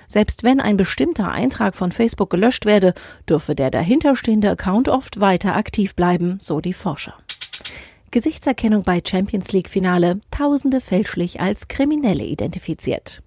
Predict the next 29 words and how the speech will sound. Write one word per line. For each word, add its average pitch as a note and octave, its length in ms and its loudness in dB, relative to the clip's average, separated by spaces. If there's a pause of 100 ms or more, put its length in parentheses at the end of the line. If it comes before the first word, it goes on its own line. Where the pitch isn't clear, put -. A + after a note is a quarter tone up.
(560)
Seit A#3 340 2
zweitausendsiebzehn C#4 1000 -2
testet F#3+ 360 -2
die G3 80 0
Polizei G3+ 560 2
in F3+ 240 0
Wales G#3+ 360 2
ein G#3+ 200 2
System G#3+ 480 0
zur A3 180 2
automatischen F#3+ 640 -2
Gesichtserkennung F3+ 800 -2
in C#4+ 200 0
Echtzeit. - 540 -10 (460)
Beim E3+ 240 2
Finale F#3+ 400 4
der E3+ 180 6
Champions G3 400 -2
League F#3+ 140 -2
in F3 120 -2
Cardiff A#3+ 480 0
lag A#3+ 260 2
es A3 100 -2
in F#3 160 0
zweiundneunzig B3+ 640 -2
Prozent G3 400 -2
der A3+ 100 -2
Fällen G3 320 -4
falsch. - 460 -12